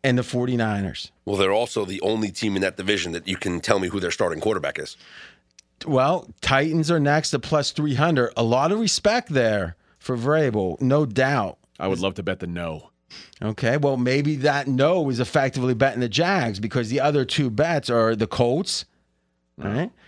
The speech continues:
Speaker 1: Six twenty-five, plus six twenty-five, and the Texans, nine to one.
Speaker 3: Yeah.
Speaker 1: I, I was looking at the Texans.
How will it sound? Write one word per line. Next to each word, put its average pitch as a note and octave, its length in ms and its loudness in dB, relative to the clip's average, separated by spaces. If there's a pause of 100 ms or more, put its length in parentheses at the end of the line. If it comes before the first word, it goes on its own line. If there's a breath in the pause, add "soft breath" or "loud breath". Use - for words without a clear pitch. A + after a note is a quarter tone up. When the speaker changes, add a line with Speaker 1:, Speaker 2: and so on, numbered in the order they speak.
(120 soft breath)
Speaker 1:
Six - 360 -2
twenty-five, C3 720 0
plus A#2+ 220 -2
six B2 180 -4
twenty-five, C3+ 360 0
and D#3 100 2
the D3+ 40 0
Texans, A2+ 760 -2
nine A#2+ 260 0
to B2 80 -2
one. D3 300 -2
Speaker 3:
Yeah. D2 180 -10 (720)
Speaker 1:
I, D3 200 -8
I G#3 140 4
was F#3+ 180 2
looking F3+ 280 4
at D#3 80 0
the C3+ 80 0
Texans. F3 640 0